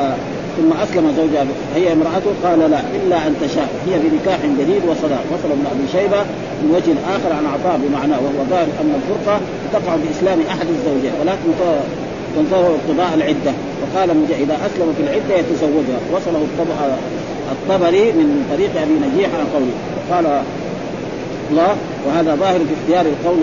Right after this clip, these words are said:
الماضي، فإنه كلام البخاري، وهو استدلال منه بتقوية قول عطاء المذكور في هذا الباب، وهو معارض في الظاهر بروايته عن ابن عباس في الباب الذي قبله، وهو قول لم تخطب، ها، حتى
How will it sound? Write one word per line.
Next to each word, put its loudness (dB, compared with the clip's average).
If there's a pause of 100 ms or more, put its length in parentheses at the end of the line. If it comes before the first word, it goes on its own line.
الماضي، 2
فإنه 2 (140)
كلام 2
البخاري، 0 (400)
وهو 2
استدلال 2 (140)
منه 4
بتقوية 0 (140)
قول 2 (120)
عطاء -2 (100)
المذكور 0
في 0
هذا 2
الباب، -2
وهو 0 (100)
معارض 0 (140)
في -2
الظاهر 2 (540)
بروايته 4
عن 0
ابن 4
عباس 0
في 0
الباب 2 (100)
الذي 2 (100)
قبله، 2
وهو 2 (140)
قول 4 (120)
لم 4 (100)
تخطب، 0 (460)
ها، 2 (140)
حتى 0